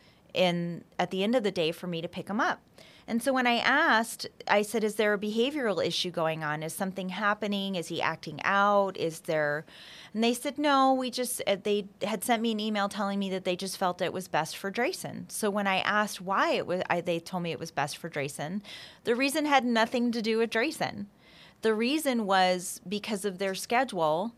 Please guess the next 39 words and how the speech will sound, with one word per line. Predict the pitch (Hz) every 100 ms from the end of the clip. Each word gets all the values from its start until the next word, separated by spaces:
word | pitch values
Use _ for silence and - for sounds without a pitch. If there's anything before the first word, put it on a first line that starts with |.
| - - - - _ _ -
The | 185 214
para | - 240 220 214 214 214
had | 220 202
to |
clock | 196 - 190 220
out | 220 220
immediately | 190 185 190 196 - 170 160
after | 175 175 - 175
she | - 180
dropped | 175 160 -
off | 151 -
Drayson. | 214 247 262 165 147
So | 214 202
it | 202
was | 226
easier | - 233 262 254 226 208
for | 196 208
them | 185 170 170
to | 170 202
remove | 180 185 185 190
him | 202 -
out | 180 180
of | 175
the | 196
line | 190 151 156 160 160 - - - -
and | 180 180
have | 190 175
me | 185 185
go | 170
to | 165
the | 180
front | 175 165
office | 160 170 165
and | 170
pick | 175
him | 175 165
up | 151 143 -
so | - 175
that | 160 151 147